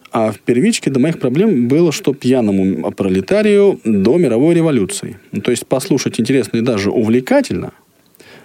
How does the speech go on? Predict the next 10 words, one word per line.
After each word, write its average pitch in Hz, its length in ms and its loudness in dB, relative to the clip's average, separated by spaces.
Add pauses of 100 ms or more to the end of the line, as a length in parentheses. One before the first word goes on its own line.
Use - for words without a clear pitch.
(340)
а, 90 460 -2 (220)
а 120 460 0
вот 113 360 -2
читать 202 400 0
бы 165 120 2 (100)
уже 117 280 0
не 127 260 4
стал. 92 460 -4 (800)
Я 190 320 2
не, 185 440 2